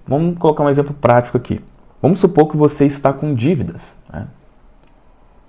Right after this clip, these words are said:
A lei da atração, os princípios da lei da atração podem te ajudar a sanar as dívidas?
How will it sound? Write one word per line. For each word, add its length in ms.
A 60
lei 120
da 100
atração, 580
os 100
princípios 440
da 60
lei 140
da 80
atração 340
podem 300
te 80
ajudar 380
a 60
sanar 280
as 100
dívidas? 480